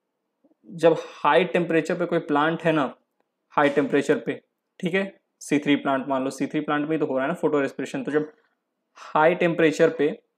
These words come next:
प्लांट है तो उसमें क्या होता है, उसका जो Rubisco होता है at high temperature, उसका नेचर चेंज हो जाता है। तो क्या करता है हमारा Rubisco, ये जाके ओ टू के साथ बाइंड करता है। ऑप्टिमम टेम्परेचर है,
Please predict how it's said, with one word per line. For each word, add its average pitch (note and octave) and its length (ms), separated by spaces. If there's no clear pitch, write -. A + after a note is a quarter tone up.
प्लांट D#3 360
है D3 200
तो D3+ 80
उसमें E3 240
क्या E3 100
होता D3 220
है, D3+ 40
उसका D3+ 180
जो D3+ 140
Rubisco C3+ 380
होता E3 260
है D#3 120
at D3 140
high C#3+ 220
temperature, C#3+ 480
उसका - 160
नेचर C#3+ 400
चेंज C3+ 300
हो B2 60
जाता B2+ 280
है। C#3 140
तो D#3+ 60
क्या E3+ 220
करता E3 260
है D#3 60
हमारा D#3 180
Rubisco, D3 420
ये D#3+ 160
जाके C#3 460
ओ D#3+ 100
टू E3 140
के F3 100
साथ D3 200
बाइंड A#2+ 280
करता - 300
है। E3 140
ऑप्टिमम G#3+ 540
टेम्परेचर G3+ 520
है, G#3 160